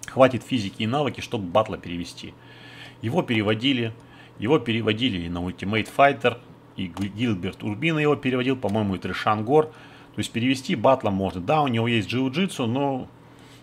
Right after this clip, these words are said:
я не думаю, что он такой великий джитсер, чтобы Фахридинова там сабнуть. Конечно, какой-то процент на это вероятности всё равно существует, но для меня это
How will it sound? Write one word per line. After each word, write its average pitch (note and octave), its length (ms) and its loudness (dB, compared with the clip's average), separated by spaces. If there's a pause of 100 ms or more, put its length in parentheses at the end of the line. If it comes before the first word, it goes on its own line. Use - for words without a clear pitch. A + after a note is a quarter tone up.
я A#2 80 2
не C#3 80 0
думаю, D#3+ 220 2
что - 140 -2
он A#2 60 0
такой A2+ 260 0
великий A#2 320 -2
джитсер, G#2+ 480 -4 (720)
чтобы G2 640 2
Фахридинова G#2+ 520 -2
там G#2+ 180 0
сабнуть. E2+ 400 2
Конечно, A#2 300 -2
какой-то C3+ 360 2
процент G2 440 -2
на F2+ 140 -2
это E2+ 220 -4
вероятности F#2 540 0
всё - 160 -6
равно G#2 140 0
существует, B2+ 640 -4
но B2+ 120 -4
для G2 140 -2
меня G#2+ 220 2
это F2+ 240 -2